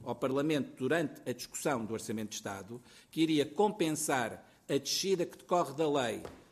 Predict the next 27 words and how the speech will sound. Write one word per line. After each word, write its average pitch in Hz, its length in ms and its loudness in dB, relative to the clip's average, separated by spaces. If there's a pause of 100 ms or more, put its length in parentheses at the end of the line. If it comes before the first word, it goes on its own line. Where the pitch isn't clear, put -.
(300)
dos 165 240 0
combustíveis 123 720 -2
com 160 240 0
o 160 60 4
aumento 160 420 2
das 147 140 -8
taxas 147 340 -4
unitárias 139 500 -4
de 147 60 -4
I 143 40 0
S 131 180 -6
P. 117 160 -6
E - 320 -16
por 139 80 -10
isso, - 80 -10
senhor 151 100 -2
Ministro, 147 240 -2
aquilo 143 160 -2
que 147 80 -2
eu 139 60 4
lhe 135 40 -2
pergunto 131 360 -4
neste 117 280 -4
momento 113 420 -4 (280)
é 131 80 -4
então 135 340 0
se 131 400 -2